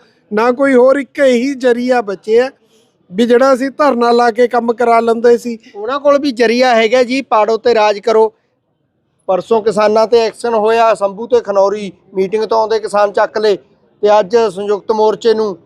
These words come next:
Speaker 2: ਮੀਟਿੰਗਾਂ ਲਈ ਸੱਦ ਰਹੇ ਨੇ ਜੀ। ਇਹ ਵੀ ਇੱਕ ਰਾਜਨੀਤੀ ਹੈ ਜੀ, ਸੰਯੁਕਤ ਕਿਸਾਨ ਮੋਰਚੇ ਨੂੰ ਗੈਰ ਰਾਜਨੀਤਿਕ ਵਾਲਿਆਂ ਨੂੰ ਰਾਜਨੀਤਿਕ ਕਰਕੇ ਉੱਥੋਂ ਉਠਾਤਾ,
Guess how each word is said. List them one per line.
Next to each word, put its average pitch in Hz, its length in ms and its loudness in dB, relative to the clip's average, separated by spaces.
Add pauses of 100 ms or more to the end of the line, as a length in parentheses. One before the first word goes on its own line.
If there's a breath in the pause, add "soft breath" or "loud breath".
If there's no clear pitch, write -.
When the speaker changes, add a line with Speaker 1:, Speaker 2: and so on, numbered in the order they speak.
(240)
Speaker 2:
ਮੀਟਿੰਗਾਂ 185 340 0
ਲਈ 214 120 0
ਸੱਦ 196 280 -2
ਰਹੇ 220 180 0
ਨੇ 240 160 0
ਜੀ। 226 160 -14 (280)
ਇਹ 190 160 2
ਵੀ 269 120 -2
ਇੱਕ 262 120 -8
ਰਾਜਨੀਤੀ 233 640 0
ਹੈ 226 80 2
ਜੀ, 254 220 -6 (280)
ਸੰਯੁਕਤ 190 360 -4
ਕਿਸਾਨ 220 340 -2
ਮੋਰਚੇ 220 400 0
ਨੂੰ 226 240 -2 (720)
ਗੈਰ 190 160 4
ਰਾਜਨੀਤਿਕ 220 680 -4
ਵਾਲਿਆਂ - 1500 -2
ਨੂੰ 226 240 -2
ਰਾਜਨੀਤਿਕ 208 480 0
ਕਰਕੇ 220 280 -2
ਉੱਥੋਂ 196 260 -4
ਉਠਾਤਾ, 202 560 0